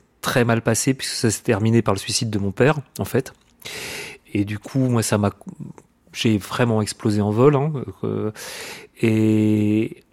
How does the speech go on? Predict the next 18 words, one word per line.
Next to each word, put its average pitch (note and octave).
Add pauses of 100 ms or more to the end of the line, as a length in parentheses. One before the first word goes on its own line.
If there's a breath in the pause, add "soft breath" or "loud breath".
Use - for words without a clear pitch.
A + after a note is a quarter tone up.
(220)
en A2+
gros, A2+
on D3+
m'a A#2+
laissé B2
comme B2+
alternative B2
de, B2
de, A#2 (560 loud breath)
de A#2
redoubler A#2
ma B2+
troisième C3+ (320)
ou B2+
de, A2+
de, G#2
d'aller G#2+
au, G#2+